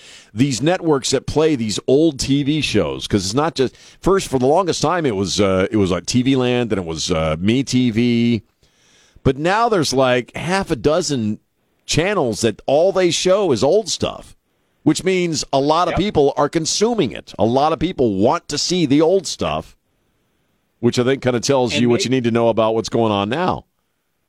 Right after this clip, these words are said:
Speaker 2: And that might tag into what my original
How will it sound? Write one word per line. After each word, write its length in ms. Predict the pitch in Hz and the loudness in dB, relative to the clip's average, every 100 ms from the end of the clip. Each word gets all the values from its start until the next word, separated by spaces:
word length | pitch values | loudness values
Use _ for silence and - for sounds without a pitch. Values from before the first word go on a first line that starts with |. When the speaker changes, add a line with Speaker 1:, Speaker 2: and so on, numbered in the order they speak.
| _ _ _ _ - | _ _ _ _ -8
Speaker 2:
And 160 | 143 143 | -6 -4
that 160 | 156 | -6
might 280 | 165 160 165 | -8 -12 -10
tag 340 | 160 147 139 135 | -10 -8 -8 -10
into 500 | 135 131 135 127 120 | -10 -12 -14 -12 -10
what 220 | 120 - | -10 -10
my 160 | 110 | -14
original 760 | 104 113 143 135 139 135 127 | -14 -12 -14 -12 -10 -8 -10